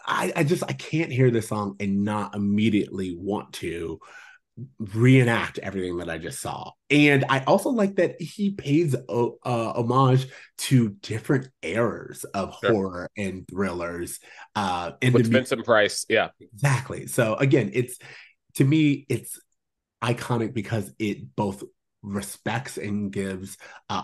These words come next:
Speaker 1: honor to what inspired it while also creating something completely brand new and legendary.
Speaker 2: Um, something else I wanna point out about Thriller is that I, it feels like the only song that is not tied to a major, like, movie or television show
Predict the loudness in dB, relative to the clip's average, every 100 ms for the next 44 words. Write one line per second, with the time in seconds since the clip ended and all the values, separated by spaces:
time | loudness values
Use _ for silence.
0 | -4 -2 -2 -2 -6 -2 0 0 -4 -10
1 | -20 _ _ -14 -12 -8 -2 -2 -2 -6
2 | -8 -4 -2 0 2 4 2 0 -4 -6
3 | -4 -6 -2 -4 -4 -8 -6 -4 -4 -10
4 | -14 -10 -10 -10 -14 _ _ _ -14 -14
5 | 0 0 0 -4 -6 -6 -10 -8 -6 -6
6 | -8 -12 -12 -14 -14 -16 -18 _ _ _
7 | _ _ _ _ -2 0 0 0 2 4
8 | 4 2 2 2 2 0 0 -2 -2 -4
9 | -2 0 4 4 4 0 -4 -8 _ -8
10 | -6 2 2 2 -2 -2 -10 -12 _ 4
11 | 6 4 2 2 2 4 2 2 0 -2
12 | -8 _ -2 -2 -4 0 2 2 -2 0
13 | 2 2 -2 -4 -2 0 0 0 2 2
14 | 2 -2 -2 -4 -2 -2 -2 -2 -2 -2
15 | -2 0 2 2 0